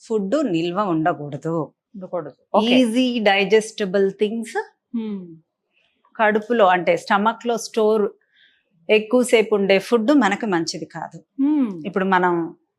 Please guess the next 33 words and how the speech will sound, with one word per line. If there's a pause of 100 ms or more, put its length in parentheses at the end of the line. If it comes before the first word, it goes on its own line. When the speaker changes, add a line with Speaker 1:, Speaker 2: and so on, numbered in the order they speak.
(520)
Speaker 1:
నేను
ఈ
మధ్య
ఒక
టిప్
చెప్పాను. (240)
Speaker 2:
Hmm. (920)
Speaker 1:
ఒక్కసారి
తిన్నవాడు
యోగి, (500)
రెండు
సార్లు
తిన్నవాడు
భోగి,
Speaker 2:
Hmm.
Speaker 1:
మూడు
సార్లు
తిన్నవాడు (200)
రోగి.
Speaker 2:
రోగి.
Speaker 1:
రోగి
ఎలా
అవుతాడు?
Speaker 2:
Hmm.
Speaker 1:
ఇప్పుడు
మనం
Speaker 2:
ఎక్కువ
Speaker 1:
నాన్
వెజ్
Speaker 2:
తినేసి.
Speaker 1:
బిర్యానీ
తిన్నాం
నైట్